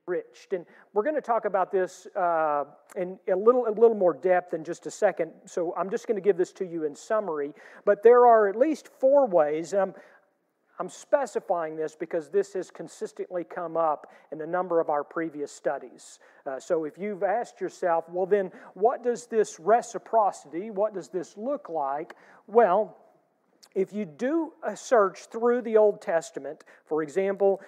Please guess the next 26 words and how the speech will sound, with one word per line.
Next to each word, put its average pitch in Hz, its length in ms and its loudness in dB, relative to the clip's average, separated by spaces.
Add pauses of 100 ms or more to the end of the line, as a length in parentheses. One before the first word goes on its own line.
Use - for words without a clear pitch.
(140)
we 151 120 -8
see 185 200 -8
this 170 320 -4
not 170 220 2
only 180 180 2
in 165 60 -6
the 156 60 -4
Proverbs, 220 600 0
we 165 80 -6
also 160 220 -10
see 170 160 -10
this 156 240 -8
in 139 80 -16
Ecclesiastes, 175 840 -4
we 156 80 -14
see - 140 -20
this 151 180 -14
in 135 80 -20
Psalm, 214 400 -4
we 175 80 -8
see 180 160 -10
this 151 220 -10
in 147 100 -16
Deuteronomy, 196 800 -2 (320)
et 156 160 -2
cetera. 214 580 6